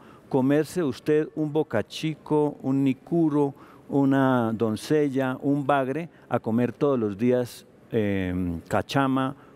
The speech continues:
o, o mojarra de estanque, ¿sí? Ahí hay distintos aprovechamientos de nutrientes en el río, etcétera, que uno los incorpora, mientras que aquí está comiendo siempre lo mismo. Eso tiene efectos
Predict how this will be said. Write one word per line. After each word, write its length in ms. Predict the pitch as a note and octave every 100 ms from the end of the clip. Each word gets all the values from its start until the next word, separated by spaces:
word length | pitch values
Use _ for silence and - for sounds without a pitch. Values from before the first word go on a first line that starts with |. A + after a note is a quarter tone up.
| - - -
o, 760 | A2+ G2+ F#2+ F#2 F2+ F2+ F2+ -
o 100 | G#2+
mojarra 380 | G#2 A2+ A#2+ C3
de 80 | G#2
estanque, 480 | - B2+ - A2 -
¿sí? 180 | - F#3 - - - -
Ahí 260 | B2+ C3+ D3+
hay 300 | D3+ D#3 - - C3+
distintos 680 | A#2 A#2+ - F#3 F#3 G3 D#3
aprovechamientos 1080 | C#3 A2 G#2+ G2+ A2 A2 C3 C3+ C3 C#3+ B2
de 120 | A2
nutrientes 760 | G2+ F2+ B2+ C3 C3 A#2 C3+ A#2+
en 100 | G#2+
el 120 | G2
río, 300 | A2+ C3 B2+
etcétera, 460 | - A#2+ A2+ A2 - - - -
que 100 | G#2+
uno 220 | G2+ B2
los 160 | C#3+ E3+
incorpora, 500 | E3+ F#3+ - E3 D#3+
mientras 380 | B2 A2 G#2
que 80 | -
aquí 160 | F2+ A#2+
está 180 | - B2
comiendo 380 | B2 A#2+ A#2
siempre 400 | G#2+ C#3+ A#2+ G2+
lo 80 | G2+
mismo. 260 | F#2+ E2+ F2 - - - -
Eso 260 | F3+ G3+
tiene 220 | F3 F#3+
efectos 580 | F#3 G#3 G3+ - F#3 -